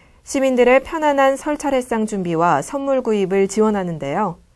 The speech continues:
이 기간에는 도매시장에서 거래되는 사과, 배, 소고기, 돼지고기 등 농축산 성수품의 거래 물량을 평시보다 십 퍼센트 늘려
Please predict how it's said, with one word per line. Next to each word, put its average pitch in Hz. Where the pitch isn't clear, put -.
이 202
기간에는 233
도매시장에서 254
거래되는 208
사과, 247
배, 160
소고기, 233
돼지고기 208
등 208
농축산 233
성수품의 220
거래 208
물량을 196
평시보다 220
십 294
퍼센트 247
늘려 165